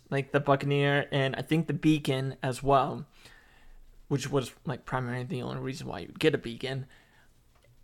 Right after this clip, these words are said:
If you didn't have any of that, they couldn't hit camel balloons, so you were kinda screwed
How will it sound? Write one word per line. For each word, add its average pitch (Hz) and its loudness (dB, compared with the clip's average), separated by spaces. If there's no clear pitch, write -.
If 151 8
you 151 6
didn't 175 8
have 196 10
any 190 8
of 185 4
that, 180 12
they 151 8
couldn't 147 2
hit 147 2
camel 262 4
balloons, 135 -6
so 143 6
you 143 2
were 147 4
kinda 143 0
screwed 170 8